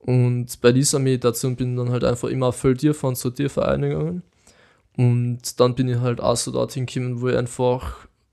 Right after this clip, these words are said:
sag ich mal, ziemlich extreme innere Ruhe erlebt hab, die ich so noch nie erlebt hab. Das war so, als wären auf einmal,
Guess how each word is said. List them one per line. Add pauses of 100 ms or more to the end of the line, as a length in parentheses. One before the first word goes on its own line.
(140)
sag
ich
mal,
ziemlich
extreme
innere
Ruhe
erlebt
hab,
die
ich
so
noch
nie
erlebt
hab.
Das
war
so,
als
wären
auf
einmal,